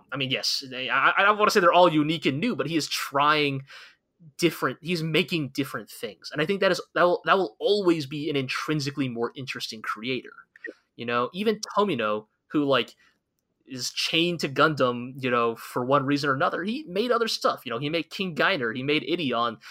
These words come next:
Speaker 1: you know, he made fucking Brain Powered, you know, he
Speaker 2: <laughs> I don't know if this is helping your case, G, but I get your point.
Speaker 1: My point is that, like, he made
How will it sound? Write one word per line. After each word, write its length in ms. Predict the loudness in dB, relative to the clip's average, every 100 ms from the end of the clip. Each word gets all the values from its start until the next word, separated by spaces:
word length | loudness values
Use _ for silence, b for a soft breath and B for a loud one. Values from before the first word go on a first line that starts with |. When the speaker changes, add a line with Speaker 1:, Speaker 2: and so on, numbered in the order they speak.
| b b -10
Speaker 1:
you 100 | -4
know, 300 | 0 0 0
he 140 | -2
made 340 | 4 4 2 -4 _
fucking 360 | -4 -4 -6 -10 _ _
Brain 280 | 0 0 -2
Powered, 540 | -2 -2 -2 -6 -8 B B B
you 120 | -2
know, 240 | 2 6 6
he 120 | 10
Speaker 2:
<laughs> 880 | 8 10 10 10 12 12 12 12 8 8 12
I 240 | 12 12 8 6 6 6 0 B B 0 6
don't 140 | 8
know 60 | 8
if 40 |
this 100 | 8
is 80 | 10
helping 260 | 10 8 6
your 120 | 6
case, 300 | 8 8 8
G, 260 | 4 2
but 300 | 4 4 6
I 120 | 6 6
get 220 | 4 2
your 80 | 2
point. 300 | 2 2 -2 _ B B _
Speaker 1:
My 140 | 8 8 8
point 260 | 8 10 8 6
is 120 | 4
that, 200 | 8 8 8 4
like, 80 | 4
he 140 | 0
made 240 | 2 4